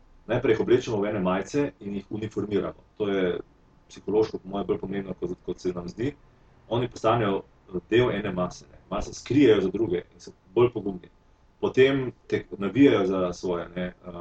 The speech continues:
zbirajo točke, lahko zmagajo, zabavajo se ob tem, pojejo, ne, sprostijo in to je vse tak tempo v studiu, da je to včasih komaj, eh,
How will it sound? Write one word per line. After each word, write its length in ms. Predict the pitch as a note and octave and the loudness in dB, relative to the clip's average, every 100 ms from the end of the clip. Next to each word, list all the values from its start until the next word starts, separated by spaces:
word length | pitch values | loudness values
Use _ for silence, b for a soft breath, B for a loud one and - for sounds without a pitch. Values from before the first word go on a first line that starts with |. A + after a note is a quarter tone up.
| E2+ - - | -12 -16 -20
zbirajo 380 | F2+ B2+ B2 G#2+ | -2 2 4 2
točke, 300 | A2+ - F2+ | 0 0 0
lahko 220 | G2+ A2 | 0 0
zmagajo, 540 | F#2+ B2 A2 F2 F2 - _ _ _ | 0 2 2 -2 -6 -12 _ _ _
zabavajo 520 | - F#2 - - - F2+ | -6 2 6 6 4 2
se 120 | F#2+ | -4
ob 60 | - | -4
tem, 240 | F#2 E2+ | -4 -4
pojejo, 480 | - C3+ C#3+ G#2 E2+ | 0 4 4 4 -2
ne, 140 | F2+ | -4
sprostijo 520 | G2 - F2+ - B2 F2+ | -8 -8 -10 -4 -2 -2
in 80 | |
to 140 | F2+ B2+ | -4 -6
je 60 | |
vse 220 | A#2 B2+ B2 _ | -4 -6 -8 _
tak 200 | G#2+ - | -8 -6
tempo 340 | A2+ A2+ - | -4 -4 -6
v 40 | A#2 | -8
studiu, 440 | - B2+ B2 G2+ - - _ _ _ | -6 -2 0 -2 -4 -14 _ _ _
da 140 | - F#2 | -4 0
je 140 | F2+ | 0
to 240 | - A#2+ A2 | 2 2 2
včasih 400 | A2 G2+ - A2+ | 2 2 0 -6
komaj, 300 | A#2+ A#2 G#2 | -6 -4 -4
eh, 400 | F#2 F2+ F2+ | -4 -4 -4